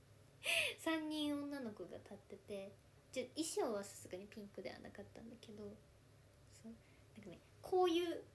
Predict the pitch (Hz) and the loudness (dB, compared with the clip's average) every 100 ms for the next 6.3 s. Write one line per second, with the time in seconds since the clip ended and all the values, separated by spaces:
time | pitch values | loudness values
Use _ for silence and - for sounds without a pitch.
0 | - 277 254 247 247 240 - - - - | 0 2 2 4 2 2 -6 -12 -12 -10
1 | - 392 359 349 - 339 - 294 311 311 | 2 4 6 2 0 0 0 0 0 -2
2 | - 277 277 269 277 - - - - - | 0 2 2 -2 -6 -16 -18 -18 -20 -8
3 | 220 226 - - - - 202 202 180 180 | -6 -4 -8 -18 -20 -12 -10 -6 -2 0
4 | 196 190 208 196 190 - 190 208 - 220 | -2 -4 -6 -6 -8 -12 -12 -12 -12 -14
5 | 202 - - - - - - - - - | -14 -14 -16 -16 -20 -20 -20 -20 -20 -20
6 | - - | -20 -20